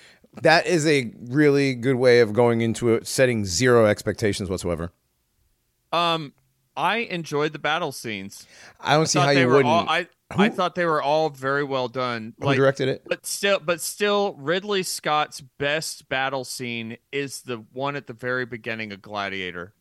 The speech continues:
Speaker 1: Is it a Ridley
Speaker 2: That one
Speaker 1: Scott
Speaker 2: was
Speaker 1: movie?
Speaker 2: Yeah.
Speaker 1: Okay.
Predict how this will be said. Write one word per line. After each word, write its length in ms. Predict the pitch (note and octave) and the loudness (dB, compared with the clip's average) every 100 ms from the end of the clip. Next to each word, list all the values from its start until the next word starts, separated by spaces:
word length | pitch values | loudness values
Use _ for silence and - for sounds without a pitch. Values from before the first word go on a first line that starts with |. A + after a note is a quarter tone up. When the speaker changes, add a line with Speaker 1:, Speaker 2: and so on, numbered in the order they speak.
| _ | _
Speaker 1:
Is 160 | C#3 B2+ | -2 0
it 100 | D3 | 2
a 20 | |
Ridley 100 | C3+ | 2
Speaker 2:
That 60 | C#3 | 2
one 60 | D3+ | 0
Speaker 1:
Scott 260 | C3+ C3+ | 0 0
Speaker 2:
was 120 | C#3+ D#3+ | 0 -2
Speaker 1:
movie? 140 | G3+ _ _ _ _ _ - | -4 _ _ _ _ _ -10
Speaker 2:
Yeah. 260 | F3 A3 - _ - | -6 -6 -8 _ -20
Speaker 1:
Okay. 160 | - | -20